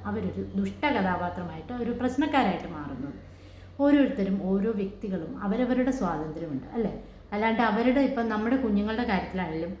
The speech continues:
ഒരു പതിനെട്ട് വയസ്സ് കഴിഞ്ഞാൽ അവർക്ക് സ്വതന്ത്രമായിട്ട് ചിന്തിക്കാനുള്ളൊരു, ഏ, തലത്തിലേക്ക് അവരെത്തിക്കഴിഞ്ഞു, അല്ലേ? പണ്ടൊക്കെ, എൻ്റെയൊക്കെ ചെറുപ്പത്തിൽ ഈ പതിനെട്ട് വയസ്സ് പോയിട്ട് ഇരുപത് വയസ്സായാൽ പോലും പക്വത എന്ന് പറഞ്ഞൊരു സംഭവം തൊട്ട് തെറിച്ചിട്ടില്ലായിരുന്നു.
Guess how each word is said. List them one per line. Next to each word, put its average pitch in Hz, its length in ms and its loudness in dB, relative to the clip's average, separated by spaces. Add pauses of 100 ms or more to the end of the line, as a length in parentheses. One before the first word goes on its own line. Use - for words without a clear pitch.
(220)
ഒരു 233 120 2
പതിനെട്ട് 220 420 2
വയസ്സ് 254 240 4
കഴിഞ്ഞാൽ 214 440 -2
അവർക്ക് 202 280 -2
സ്വതന്ത്രമായിട്ട് 277 800 4
ചിന്തിക്കാനുള്ളൊരു, 240 880 2 (640)
ഏ, 185 80 -4 (420)
തലത്തിലേക്ക് 196 520 0
അവരെത്തിക്കഴിഞ്ഞു, 165 720 -4 (120)
അല്ലേ? 202 180 -6 (640)
പണ്ടൊക്കെ, 269 460 6 (200)
എൻ്റെയൊക്കെ 254 340 6
ചെറുപ്പത്തിൽ 214 480 2
ഈ 240 120 2 (100)
പതിനെട്ട് 202 400 0
വയസ്സ് 302 280 4
പോയിട്ട് 269 320 4
ഇരുപത് 226 320 4
വയസ്സായാൽ 277 500 4
പോലും 233 240 4
പക്വത 202 400 0 (300)
എന്ന് 226 180 0
പറഞ്ഞൊരു 214 340 0
സംഭവം 202 440 2
തൊട്ട് 254 320 -2
തെറിച്ചിട്ടില്ലായിരുന്നു. 160 800 0